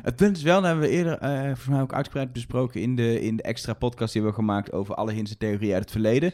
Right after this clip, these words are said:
Zo'n soort hint werkt eigenlijk alleen maar op het moment dat je een nieuwe presentator hebt die inderdaad bepaalde zinnetjes gaat doen. Eh, toen Art het voor het eerst deed als presentator,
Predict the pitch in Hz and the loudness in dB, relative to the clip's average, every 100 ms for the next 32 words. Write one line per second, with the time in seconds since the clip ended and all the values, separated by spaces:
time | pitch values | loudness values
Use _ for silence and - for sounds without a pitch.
0 | - - - 104 104 165 220 - 160 120 | -6 -20 -10 0 4 4 4 0 0 0
1 | 123 156 135 117 147 127 - - 156 190 | 0 -2 -2 0 0 -4 -10 -4 -2 -2
2 | 156 - - _ _ _ - - - - | -4 -8 -16 _ _ _ -18 -12 -10 -8
3 | - 143 165 220 185 180 214 277 - - | -2 4 6 6 4 4 4 2 -4 -20
4 | - - 165 147 139 160 165 139 127 123 | -6 0 2 2 2 2 2 2 0 0
5 | 147 156 135 127 123 123 113 120 120 120 | -2 0 -2 -2 0 0 4 4 2 0
6 | 110 104 127 123 - 95 87 107 123 90 | -2 0 0 0 -4 -4 -2 -2 -2 -2
7 | 95 - 113 - 127 - - 107 - 110 | -2 -2 -2 0 0 -2 -10 -10 -6 -6
8 | - 101 98 - - 104 - 87 98 - | -2 -2 -2 -4 0 0 0 0 -2 -2
9 | 101 98 110 90 98 | -6 -2 0 0 -2